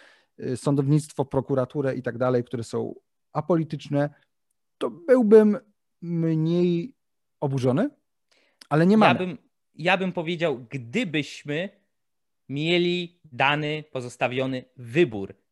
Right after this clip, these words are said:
Speaker 2: gdyby to nie było przymusowe, e, to większość z tego, o czym mówimy, leżałaby po prostu w gestii zaufania konkretnego obywatela do, e, instytucji państwowych i tego, czy chce podać te dane, czy nie.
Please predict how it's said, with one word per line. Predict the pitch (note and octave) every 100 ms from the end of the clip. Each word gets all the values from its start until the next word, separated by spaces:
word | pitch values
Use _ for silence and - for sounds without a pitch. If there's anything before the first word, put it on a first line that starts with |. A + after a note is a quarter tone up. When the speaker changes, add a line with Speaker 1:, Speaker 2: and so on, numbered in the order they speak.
| _
Speaker 2:
gdyby | D3
to | F#3
nie | F3+ E3+
było | F#3+ G3
przymusowe, | - F3+ E3 - C3+ A2+ E3+ - _ _ _ _ _ -
e, | C3+
to | - F#3+ - _ -
większość | D3 D#3+ D#4 C4+ - - -
z | -
tego, | - G#3 G#3
o |
czym | G3+ F#3+
mówimy, | F#3 F3 F#3 G3 F#3+ - _ _ -
leżałaby | F3 G3 A3 G#3 G#3
po | G#3
prostu | G3+ - G3 -
w | C#3+ C#3
gestii | F#3+ G3+ F#3+
zaufania | D#3+ E3 E3 F#3 F3+
konkretnego | F3+ D#3 D#3 E3+ D#3+
obywatela | D#3 C#3+ D3 D3+ C#3+ C#3+
do, | C3+ B2+ - - D3+ _
e, | B2 C3
instytucji | B2+ D#3 - D3+ C#3+ C3+
państwowych | C#3 C3+ - D3+ C#3+ D3
i | -
tego, | C#3+ C3+
czy | B2+
chce | C3 D3+
podać | C#3+ C3+ -
te | B2
dane, | B2 A#2+
czy | -
nie. | F#2